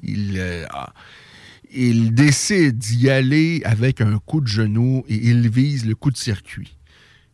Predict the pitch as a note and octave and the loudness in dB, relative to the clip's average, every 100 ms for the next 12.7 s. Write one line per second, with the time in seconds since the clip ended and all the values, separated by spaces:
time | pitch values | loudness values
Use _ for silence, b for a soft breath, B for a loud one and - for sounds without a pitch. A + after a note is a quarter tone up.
0 | - A#2 A2+ D3 C#3+ B2 C#3 F3 F#3 F#3+ | 0 2 4 2 4 4 4 4 2 0
1 | G3 - _ _ _ _ _ _ _ - | -4 -12 _ _ _ _ _ _ _ -18
2 | - B2 E3+ E3+ D#3+ F3 F3 - A#2+ - | -8 2 4 4 0 0 -2 -2 -4 -2
3 | E3+ B2 C3 B2 A#2+ A2+ A2 B2+ C#3 D3 | -2 2 4 4 4 2 0 0 2 2
4 | D3+ E3 - _ _ B2 G#2+ - B2 A2+ | 0 -4 -12 _ _ -2 0 0 2 2
5 | C3+ F3 D#3+ C3 A#2+ A2 G#2+ A#2 A#2+ B2+ | 2 0 0 -2 -2 -4 -2 -2 -2 -4
6 | D3+ _ _ - F#2+ G2 - D3+ D#3+ D3 | -8 _ _ -12 -6 -2 0 0 -2 -4
7 | A#2+ B2+ B2+ B2+ B2+ - G#2 F#2+ A2 G2+ | -2 0 2 0 -2 -6 -6 0 0 0
8 | G#2+ A#2 B2+ C#3 C3+ b b b G#2+ G#2 | 0 2 2 2 0 b b b -2 2
9 | C#3 D3+ C#3+ - B2 G#2+ A2+ B2+ B2 G#2 | 4 4 -2 -4 -2 0 0 0 -2 -6
10 | A2 G#2+ G2 G2 G#2+ G#2+ G#2 A#2 A2+ G#2+ | -6 -4 -2 -2 -2 -2 -4 -4 -2 -2
11 | - A2+ G2+ B2+ B2+ A2 G#2 G2 - B2+ | -2 -2 -2 -2 -2 0 -2 -4 -4 -4
12 | A2 G#2 G2+ G2+ F#2+ G2+ | -2 -2 -2 -2 -2 0